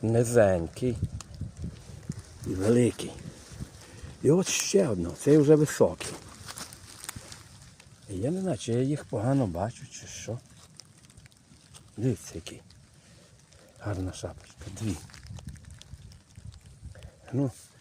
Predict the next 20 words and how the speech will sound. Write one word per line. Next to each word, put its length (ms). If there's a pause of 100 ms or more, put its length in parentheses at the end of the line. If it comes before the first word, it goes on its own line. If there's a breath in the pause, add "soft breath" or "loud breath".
(920 loud breath)
дощ 320
починається, 680
але, 140
думаю, 340
ми 120
вспіємо 480 (480 soft breath)
хоч 200
щось 260
позбирати. 680 (1800 loud breath)
Але 220 (840 soft breath)
не 200
обіцяю. 560 (140)
Отже, 380 (1300 loud breath)
не 280 (500)
пере-, 240 (300)
переключайтеся, 920
дивіться, 440
може, 240
я 80
щось 340